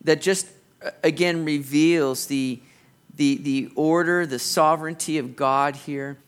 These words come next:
that reveals that he's at work behind the scenes, leading all things along according to his plan. Because it's in Daniel chapter nine, verse twenty-four to twenty-seven, that we read of this seventy-week prophecy. We read that seventy weeks,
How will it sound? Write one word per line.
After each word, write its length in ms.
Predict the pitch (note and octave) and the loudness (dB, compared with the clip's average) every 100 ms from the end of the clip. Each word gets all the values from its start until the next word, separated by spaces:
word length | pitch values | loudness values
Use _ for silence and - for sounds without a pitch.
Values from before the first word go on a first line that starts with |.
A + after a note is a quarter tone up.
| _ | _
that 80 | C#3+ | -2
reveals 380 | D3 D3 E3 E3 | 0 2 0 0
that 240 | C#3 - - _ _ _ _ - | -2 -4 -18 _ _ _ _ -6
he's 240 | G3+ A3+ | -2 2
at 180 | F#3+ B2+ | 2 2
work 420 | D#3+ D#3 F3+ - | -4 0 0 0
behind 360 | D3+ C#3+ D3+ E3 | 0 2 2 0
the 80 | |
scenes, 500 | D#3 - F3 D#3 C#3+ - - - | -8 -6 -6 -6 -8 -12 -20 -8
leading 480 | D3 D#3 F3+ F#3 | 0 2 2 2
all 160 | E3 D#3 | 2 0
things 280 | D#3+ D#3 D3 | -2 -6 -2
along 340 | D3 D3 D3 | 0 0 0
according 340 | C#3 - D#3 D#3 | -6 -2 -2 -2
to 300 | - C#3+ B2+ - _ _ | -4 -6 -6 -14 _ _
his 280 | F3 F3+ | -2 0
plan. 380 | F3+ - A2 G2 - - - | -2 -6 -6 -6 -10 -20 -8
Because 240 | F3+ G3+ F#3 | 2 4 4
it's 180 | F#3 | -2
in 160 | G3+ F#3+ | -2 0
Daniel 440 | E3+ F#3 A#3 B3+ | 2 4 2 -2
chapter 340 | G#3 - G3+ F#3 | 0 2 2 2
nine, 220 | F#3 F#3+ | 2 2
verse 160 | E3+ - | -2 -6
twenty-four 500 | F3+ F3+ F3+ F3+ F3 | -4 -4 0 0 0
to 20 | |
twenty-seven, 600 | - E3+ E3+ E3 C3+ D#3 | -2 -6 -2 0 2 2
that 100 | D#3+ | 0
we 100 | F3+ | 2
read 220 | E3+ F#3 | 2 2
of 60 | F3 | 0
this 160 | E3 | -2
seventy-week 1000 | - - D#3+ D#3+ F#3+ A3 A3+ D#3 D3+ - - - - - | -2 2 2 2 -2 -2 0 2 0 -2 -14 -20 -20 4
prophecy. 640 | G3 F#3 - F3+ - A#2 G#2 _ _ _ _ _ _ _ _ - - - - | 6 6 2 -8 -6 -6 -10 _ _ _ _ _ _ _ _ -16 -16 -20 -2
We 80 | E3+ | 4
read 160 | F#3+ | 4
that 100 | E3+ | 2
seventy 460 | - G3+ F3+ A#3+ C#4+ | 0 2 2 2 0
weeks, 500 | A3 E3+ E3+ - - | 2 2 0 -8 -10